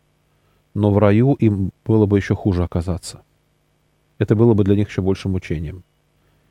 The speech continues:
Пребывать в свете любви, которого, Бога, которого они не возлюбили". Ведь посмотрите, да, человек, который любит,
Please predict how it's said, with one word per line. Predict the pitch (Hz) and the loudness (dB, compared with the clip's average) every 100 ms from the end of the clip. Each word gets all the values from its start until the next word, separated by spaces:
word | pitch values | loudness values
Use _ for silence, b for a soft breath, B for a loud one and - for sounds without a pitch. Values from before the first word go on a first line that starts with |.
| _ - | _ -2
Пребывать | 107 107 107 95 | 2 4 4 2
в | - - | -6 -10
свете | - 101 - | -2 -2 0
любви, | 95 92 113 135 - _ _ _ | -2 -2 -2 -2 -4 _ _ _
которого, | - - 104 101 92 87 | -12 -4 -2 -2 -2 -4
Бога, | 92 107 120 95 | 0 2 2 -2
которого | 95 101 92 | -4 -2 0
они | 95 | 0
не | 98 95 | -2 -2
возлюбили". | 90 92 90 87 90 _ _ _ _ _ b b b b | -2 -2 -4 -4 -8 _ _ _ _ _ b b b b
Ведь | 131 | -2
посмотрите, | 135 151 156 143 107 101 | 0 2 4 4 4 2
да, | 120 | 2
человек, | 120 117 | 4 2
который | 113 117 113 | 2 0 2
любит, | 110 101 | 2 0